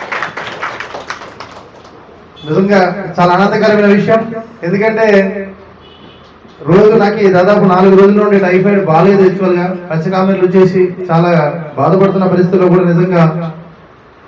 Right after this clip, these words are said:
అదన్నీ కూడా లెక్క చేయకుండా పూర్తిగా నా ఆదివాసీ బిడ్డలకి సేవ చేయాలనే ఒక మంచి సంకల్పం నాలో ఉండడంతో పాటు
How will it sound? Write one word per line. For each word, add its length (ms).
అదన్నీ 360
కూడా 140
లెక్క 320
చేయకుండా 360
పూర్తిగా 520
నా 180
ఆదివాసీ 400
బిడ్డలకి 440
సేవ 160
చేయాలనే 380
ఒక 220
మంచి 440
సంకల్పం 480
నాలో 560
ఉండడంతో 460
పాటు 400